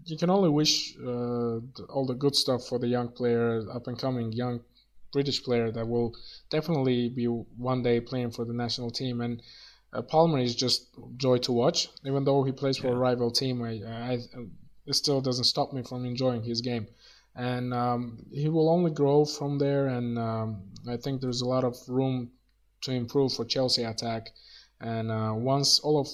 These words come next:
Speaker 1: the chances, uh, he creates get converted to goals, I think Palmer will be, will be basically unsellable at this
Speaker 2: Yeah.
Speaker 1: rate.
Speaker 2: In game week twenty-three, Ali, uh, Man, Man, uh, sorry, Arsenal and Liverpool play each other.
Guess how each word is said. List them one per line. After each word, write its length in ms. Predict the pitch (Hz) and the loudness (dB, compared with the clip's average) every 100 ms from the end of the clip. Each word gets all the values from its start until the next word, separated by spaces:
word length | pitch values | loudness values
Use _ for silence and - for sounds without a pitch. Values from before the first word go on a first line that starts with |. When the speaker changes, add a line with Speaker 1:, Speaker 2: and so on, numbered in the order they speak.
| - _ - | -14 _ -16
Speaker 1:
the 60 | 120 | -6
chances, 760 | - 139 139 - 120 - - 117 | -2 0 0 0 2 2 0 -6
uh, 120 | 107 | -8
he 120 | 127 | -8
creates 540 | 120 135 123 120 117 - | -6 -2 0 0 0 -2
get 200 | 117 110 | -2 -4
converted 460 | 127 120 123 120 110 | -4 -2 -2 -4 -10
to 60 | |
goals, 460 | - 143 147 180 - - - - _ | -2 2 2 0 -4 -12 -20 -20 _
I 40 | |
think 200 | 127 127 | -12 -10
Palmer 340 | - 143 135 110 | 0 2 2 0
will 160 | 107 123 | -2 -2
be, 180 | 120 - - - - - - - - | -6 -8 -20 -20 -20 -20 -20 -20 -12
will 160 | 113 113 | -6 -4
be 300 | 120 117 110 - | -2 -4 -4 -6
basically 400 | 127 123 120 - | -2 -2 -2 -6
unsellable 720 | 110 120 - 123 110 110 104 - - _ - _ - | -4 2 2 2 0 -4 -6 -10 -20 _ -20 _ -14
at 120 | 110 | -6
this 220 | 110 - | 0 2
Speaker 2:
Yeah. 80 | 113 | 2
Speaker 1:
rate. 240 | 104 - - _ _ _ _ _ - - _ - | -4 -8 -18 _ _ _ _ _ -20 -20 _ -4
Speaker 2:
In 100 | 135 | 2
game 180 | 170 175 | 4 6
week 140 | 160 | 2
twenty-three, 640 | - 143 123 - 139 139 104 | 4 2 2 0 2 4 2
Ali, 420 | 85 90 107 120 _ _ _ _ _ | 0 -2 -4 -8 _ _ _ _ _
uh, 320 | 110 110 107 | 2 4 4
Man, 360 | 113 139 156 151 - - _ _ | 4 4 4 0 -6 -20 _ _
Man, 340 | 123 131 135 120 | 0 2 2 6
uh, 240 | 120 - | 4 4
sorry, 280 | 107 104 98 | 2 0 2
Arsenal 420 | 120 139 - 135 | 4 4 4 0
and 100 | 120 | 2
Liverpool 300 | 123 110 110 | 2 0 -4
play 240 | 98 113 110 | -2 2 2
each 120 | 127 | 2
other. 200 | 120 | -2